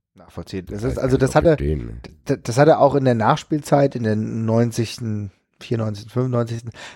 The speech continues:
Speaker 1: gab's auch so gewisse Unsicherheiten, wo du dir zu leicht den Ball wieder zum Gegner hast kommen lassen.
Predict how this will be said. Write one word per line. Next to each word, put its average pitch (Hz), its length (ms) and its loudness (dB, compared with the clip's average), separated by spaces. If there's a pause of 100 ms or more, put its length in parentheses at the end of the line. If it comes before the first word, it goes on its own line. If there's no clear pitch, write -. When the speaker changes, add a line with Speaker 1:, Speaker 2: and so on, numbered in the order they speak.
Speaker 1:
gab's 120 220 2
auch 139 160 4
so 151 140 -4
gewisse 147 260 0
Unsicherheiten, 143 560 2
wo 131 60 -4
du 120 80 0
dir 127 160 2
zu - 160 -8
leicht 131 300 4
den 117 140 -2
Ball 117 180 0
wieder 120 140 -2
zum 117 180 -10
Gegner 135 320 -2
hast 127 240 -4
kommen 131 240 -4
lassen. 127 240 -2